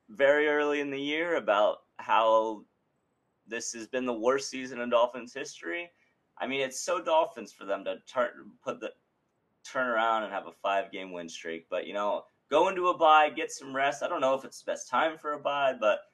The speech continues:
we've got the New York Jets coming after that. I might actually be going to that game. So, um, you know, it, it should be exciting to see how they, uh, how they, how they respond after that week off. But thank you again for having me, Dylan. It's been a pleasure as always.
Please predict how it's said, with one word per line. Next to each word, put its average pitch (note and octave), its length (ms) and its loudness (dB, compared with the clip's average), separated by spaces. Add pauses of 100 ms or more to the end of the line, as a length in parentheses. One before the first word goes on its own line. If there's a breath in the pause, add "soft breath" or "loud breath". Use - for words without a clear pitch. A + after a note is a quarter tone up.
(140)
we've A2 120 -16
got D#3 180 4
the C#3+ 80 -8
New C#3+ 140 -6
York C#3+ 260 -2
Jets - 260 -2
coming B2 340 -2
after A#2+ 300 -4
that. - 240 2
I G#2+ 80 -2
might A2+ 180 0
actually A2+ 340 -2
be A2 100 -6
going G#2 360 -2
to E2+ 60 -8
that D#2 220 -6
game. G2 240 -6 (380)
So, G2 440 0
um, F#2+ 540 0
you G#2+ 100 -10
know, A2 200 4
it, G#2+ 100 0
it G2+ 180 -8
should D#3 220 -6
be C#3 100 -6
exciting B2+ 380 -4
to A#2+ 80 -6
see A2 240 -8
how G#2 160 0
they, G2 260 0
uh, F2 280 2 (280)
how G#2+ 160 0
they, F#2 320 -4
how G#2+ 160 -2
they F#2 160 -4
respond F2 520 0
after E2 240 -2
that E2 200 -2
week E2 240 -10
off. D#2 260 -6 (120)
But E2+ 200 0 (1040)
thank D#3+ 240 2
you D#3 100 2
again D3+ 320 4
for D3+ 100 0
having C#3 300 6
me, C3 160 -4
Dylan. C3+ 300 4
It's B2 140 -6
been A2+ 120 -6
a G2+ 60 -2
pleasure A#2+ 400 4
as G#2+ 160 0
always. B2+ 640 8